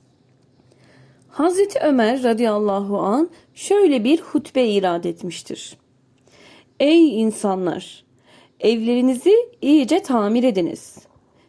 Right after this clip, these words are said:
Yılanlar sizi korkutmadan önce siz onları korkutunuz.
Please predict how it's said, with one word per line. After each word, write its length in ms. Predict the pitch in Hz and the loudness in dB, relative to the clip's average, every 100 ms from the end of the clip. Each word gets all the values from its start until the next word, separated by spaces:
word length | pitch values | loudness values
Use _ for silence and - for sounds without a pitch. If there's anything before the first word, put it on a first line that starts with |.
| _ | _
Yılanlar 680 | 208 220 240 247 277 330 403 - | -2 0 2 0 0 0 -2 -8
sizi 340 | - - 262 330 | -12 -4 0 0
korkutmadan 840 | - 240 233 403 - 311 214 202 - | 0 -2 0 -4 -2 0 0 -2 0
önce 500 | 339 403 302 311 427 - | 0 2 2 0 -2 -10
siz 360 | - 381 330 | -2 0 2
onları 420 | 233 226 208 196 | 0 0 0 -2
korkutunuz. 840 | 196 190 185 - - - - - - | -2 -6 -6 -12 -14 -14 -14 -20 -20